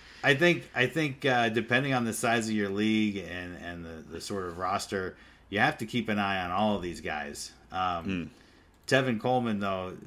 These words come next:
Speaker 1: for him to really be worth your time, it's gonna have to be, uh, you know, uh, you know, a, a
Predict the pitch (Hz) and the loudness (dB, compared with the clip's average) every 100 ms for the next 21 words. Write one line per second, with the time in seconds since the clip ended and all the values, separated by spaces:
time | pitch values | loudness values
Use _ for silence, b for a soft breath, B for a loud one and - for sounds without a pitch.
0 | - 104 104 131 123 107 92 95 113 110 | -4 -2 2 0 0 -2 -4 2 4 4
1 | 101 92 98 95 104 98 90 - 101 92 | 2 0 -2 0 -2 -2 -6 -2 -2 0
2 | 85 87 - 107 92 90 90 - 76 85 | -4 -8 -4 -4 -2 -2 -4 -6 -10 -6
3 | 90 85 80 - b b b b b - | -6 -6 -8 -12 b b b b b -4
4 | 85 80 78 76 73 - - 85 80 73 | -2 -2 -4 -6 -10 -14 -14 -10 -8 -8
5 | 71 - - - 85 80 71 76 80 73 | -10 -16 -20 -16 -12 -10 -12 -14 -14 -12
6 | 73 73 - 76 76 | -12 -12 -12 -10 -10